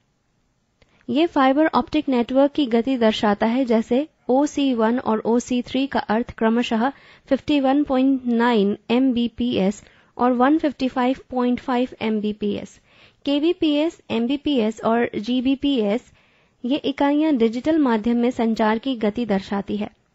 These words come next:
इनका अर्थ क्रमशः किलोबाइट्स प्रति सेकंड, मेगाबिट्स प्रति सेकंड और गीगाबिट्स प्रति सेकंड है। एक्स्ट्रानेट, ये एक प्रकार का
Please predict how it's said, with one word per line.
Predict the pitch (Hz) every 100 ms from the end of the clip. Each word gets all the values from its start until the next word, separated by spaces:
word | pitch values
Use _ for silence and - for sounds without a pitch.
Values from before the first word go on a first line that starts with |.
| _ _ _ -
इनका | 247 269 294
अर्थ | - 262 -
क्रमशः | - 233 233 233 233
किलोबाइट्स | 247 233 220 220 226 254 -
प्रति | - 214 220
सेकंड, | - 226 240 269 277
मेगाबिट्स | 220 214 208 233 240 -
प्रति | 226 214 220
सेकंड | 226 214 247 262
और | 208
गीगाबिट्स | 202 214 220 254 277 294 -
प्रति | 214 202 214
सेकंड | - 196 190 190
है। | - _ _ _ _ _ _ _ _ _ 254
एक्स्ट्रानेट, | - - 294 269 196 190 - _ _ - -
ये | 262 -
एक | 311 -
प्रकार | 294 277 277
का | - 294